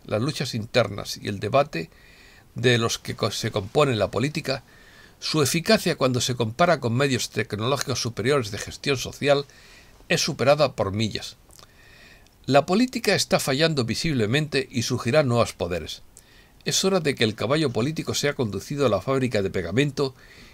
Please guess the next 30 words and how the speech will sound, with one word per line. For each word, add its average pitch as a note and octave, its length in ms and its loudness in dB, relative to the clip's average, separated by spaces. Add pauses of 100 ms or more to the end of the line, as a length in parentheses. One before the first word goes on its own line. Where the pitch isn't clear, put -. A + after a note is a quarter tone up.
(120)
y B2 100 -8
se B2+ 100 0
utilicen B2 400 -2
medios C3+ 420 0
más C#3 260 2 (160)
eficaces A#2+ 640 0
y F2 60 -6
confiables A2+ 720 4 (640)
para A#2+ 180 4
satisfacer A#2+ 760 -2 (160)
las G#2+ 220 0
necesidades A#2 840 0
de G#2 120 -2
la F#2+ 100 -2
sociedad. F#2+ 420 -6 (1300)
Si - 180 -2
bien G3+ 220 4 (260)
es D#3+ 200 0
muy C#3 180 0
probable A#2 480 4
que D3+ 80 -2
esto - 180 -4
no C3+ 100 -2
suceda A#2+ 440 0
por A2 120 0
un C3+ 140 0
repentino A2+ 640 -2
estallido A2+ 580 -2
de G2+ 160 0
cordura G2+ 540 0